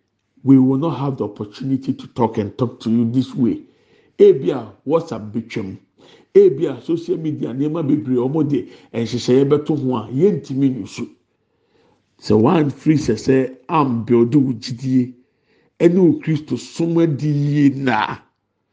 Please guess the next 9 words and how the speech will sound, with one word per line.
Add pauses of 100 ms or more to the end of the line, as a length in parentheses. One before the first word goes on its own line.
(280)
ɛduru
hɔ
a,
wo
ho
bɛkyerɛ
wo. (920)
Hwɛ
yie,